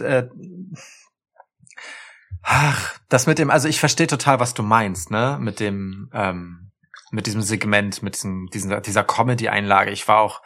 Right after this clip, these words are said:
ich hab mich auch die ganze Zeit gefragt, was, was wollen die mit diesem Field-Trip in den Thunderdome erzählen? Ach so, okay, der kommt halt mal raus, na gut, meinetwegen, ähm, und ist nicht im Firefly Funhouse.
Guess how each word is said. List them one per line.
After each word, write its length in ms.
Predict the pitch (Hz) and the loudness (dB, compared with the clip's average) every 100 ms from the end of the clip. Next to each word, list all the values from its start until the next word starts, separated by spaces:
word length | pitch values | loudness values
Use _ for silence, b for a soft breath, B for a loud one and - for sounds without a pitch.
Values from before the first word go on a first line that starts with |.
| B B B - | B B B -12
ich 80 | 101 | -10
hab 60 | |
mich 120 | 92 123 | -6 -6
auch 80 | |
die 80 | - | -2
ganze 200 | 117 113 | 0 0
Zeit 140 | 117 - | 0 -2
gefragt, 420 | - 120 117 120 | 0 4 4 4
was, 160 | 107 120 | -2 -2
was 200 | 107 - | -2 2
wollen 260 | 107 127 | 2 2
die 100 | 120 113 | -2 -2
mit 200 | 113 117 | -4 -4
diesem 260 | 107 101 | -4 -4
Field-Trip 840 | - - 127 147 143 - - 123 127 | -6 -4 0 0 0 -4 -2 -2 0
in 120 | 117 | 0
den 180 | 104 101 | 2 0
Thunderdome 680 | - 113 135 120 120 120 120 | 0 2 2 2 2 2 0
erzählen? 380 | - 120 113 120 | -2 -2 0 2
Ach 100 | - | 2
so, 160 | - | 0
okay, 300 | 117 - 127 | 0 0 0
der 120 | 113 101 | 0 2
kommt 320 | - 110 104 | 0 0 0
halt 160 | 107 | 0
mal 160 | 98 98 | 2 0
raus, 420 | 95 104 123 123 | 4 4 4 0
na 80 | 95 | -8
gut, 220 | 95 113 | -8 -8
meinetwegen, 580 | 98 95 98 104 113 120 B B B B B B | -6 -6 -6 -6 -6 -8 B B B B B B
ähm, 220 | 113 101 | -4 -2
und 120 | 104 107 | -2 -4
ist 140 | 117 | -4
nicht 140 | 113 | -4
im 100 | 113 | -4
Firefly 400 | 104 110 107 113 | 2 2 4 0
Funhouse. 520 | 104 110 110 117 113 | 0 0 2 -2 -2